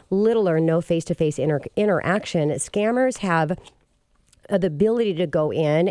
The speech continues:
and get all the information need, needed to have these conversations and do the wire scanning. By hacking into and closely monitoring the emails exchanged of the parties involved in the real estate transaction, scammers are able to, at the eleventh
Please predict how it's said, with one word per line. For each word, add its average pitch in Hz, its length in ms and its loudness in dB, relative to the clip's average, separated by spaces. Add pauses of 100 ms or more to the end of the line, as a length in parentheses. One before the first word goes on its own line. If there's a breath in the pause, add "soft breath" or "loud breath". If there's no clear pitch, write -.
and 160 240 2
get 156 160 -2
all 160 200 2
the 185 100 0
information 156 640 -2
need, 143 360 0 (280 loud breath)
needed 202 300 2
to 170 60 0
have 160 200 0
these 160 180 -2
conversations 156 760 -2
and 139 260 -2
do 135 100 -4
the 147 100 -2
wire 175 260 0
scanning. 139 520 -2 (320 loud breath)
By 185 160 0
hacking 240 540 -2
into 196 440 -2
and 165 120 -2
closely 190 420 -2
monitoring 170 720 0
the 151 100 0
emails 170 380 -2
exchanged 170 640 -4
of 143 80 -4
the - 80 -4
parties 208 540 -2
involved 151 400 0
in 156 60 0
the 147 80 0
real 147 180 0
estate 143 240 -4
transaction, 156 680 -2
scammers 214 520 -2
are 220 140 -4
able 165 320 -2
to, 151 400 -2 (280 loud breath)
at 165 200 -4
the 170 100 -2
eleventh 156 440 -2